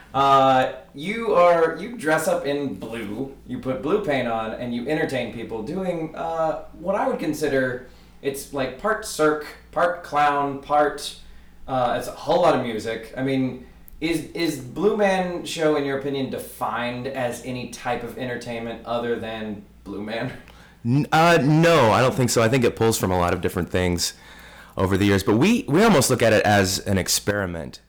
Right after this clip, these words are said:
Speaker 2: and it's not, not really a show. Like, we're going to perform for you because the audience is, we call the fourth Blue Man a lot of times. They really
Speaker 1: Oh.
Speaker 2: determine how things go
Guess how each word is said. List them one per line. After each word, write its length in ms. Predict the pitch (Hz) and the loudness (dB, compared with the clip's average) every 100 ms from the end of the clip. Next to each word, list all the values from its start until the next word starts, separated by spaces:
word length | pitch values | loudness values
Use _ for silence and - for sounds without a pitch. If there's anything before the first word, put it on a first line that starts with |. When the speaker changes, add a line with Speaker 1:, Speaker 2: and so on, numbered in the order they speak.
| _ - | _ -10
Speaker 2:
and 80 | 95 | -10
it's 160 | - | -6
not, 260 | 104 104 - | -6 -6 -4
not 160 | 104 | -6
really 280 | 98 104 95 | -4 -4 -4
a 60 | 85 | -6
show. 440 | - 95 92 101 | -6 -4 -2 -2
Like, 220 | 104 87 | -4 -6
we're 80 | 110 | -8
going 240 | 110 120 104 | -4 -4 -4
to 40 | |
perform 520 | - 113 - 120 120 | -8 -12 -6 -4 -4
for 140 | 104 92 | -4 -8
you 260 | 87 85 - - - - - - | -6 -10 -14 -20 -20 -20 -20 -10
because 320 | 117 123 104 | -4 -2 -2
the 140 | 113 - | -2 -2
audience 640 | 113 131 123 107 95 - | 0 0 0 -2 -4 -6
is, 360 | 98 98 92 | -4 -4 -4
we 160 | 98 104 | -4 -6
call 460 | - 101 92 85 - | -2 -2 -2 -4 -12
the 220 | 107 110 | -8 -6
fourth 360 | - 110 95 85 | -2 -2 -2 -4
Blue 180 | 98 101 | -4 -2
Man 320 | 90 85 82 | -2 -4 -6
a 100 | 85 | -6
lot 140 | 80 | -6
of 60 | 82 | -8
times. 320 | - 82 82 | -8 -8 -8
They 180 | 90 101 | -4 -2
really 200 | 110 107 | -2 -2
Speaker 1:
Oh. 20 | |
Speaker 2:
determine 400 | 92 - 110 101 | -4 -2 -2 0
how 160 | 95 85 | -2 -4
things 240 | 85 82 | -6 -10
go 400 | - 95 92 80 | -6 -4 -2 -4